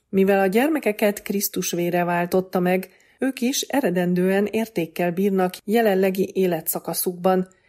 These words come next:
nem csak azért, mert felnőtté válva a jövőben hozzájárulnak majd az egyházhoz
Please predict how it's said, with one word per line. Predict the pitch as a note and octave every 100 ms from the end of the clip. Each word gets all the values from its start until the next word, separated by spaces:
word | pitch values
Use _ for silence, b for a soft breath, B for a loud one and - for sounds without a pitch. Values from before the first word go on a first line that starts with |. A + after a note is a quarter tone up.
| b
nem | - C4 D#4+
csak | - -
azért, | G3+ F#3+ G3+ G#3 -
mert | E3+ -
felnőtté | G3 F#3+ F#3+ F#3 F#3 F#3
válva | F3+ F#3 F#3 F3+ G3 -
a | -
jövőben | D#3+ F3 F3+ F3+ E3+ E3+
hozzájárulnak | F3+ F#3+ F#3+ F3+ F3+ F3 F3 F3 F3
majd | F3+ F3
az | E3 -
egyházhoz | F#3+ - F#3 F#3 - F#3+